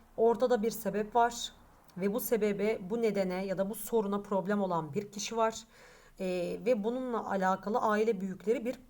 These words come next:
e, konuşma yapacak. Ee, ve karar burada verilecek. Onu söyleyeyim.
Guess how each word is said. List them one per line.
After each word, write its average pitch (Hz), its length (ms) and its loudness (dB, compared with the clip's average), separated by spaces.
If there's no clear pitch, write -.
e, 190 640 -6
konuşma 247 420 -2
yapacak. - 500 -4
Ee, 202 200 4
ve 240 140 6
karar 277 380 6
burada 220 220 0
verilecek. 160 640 -2
Onu 196 220 0
söyleyeyim. 233 480 0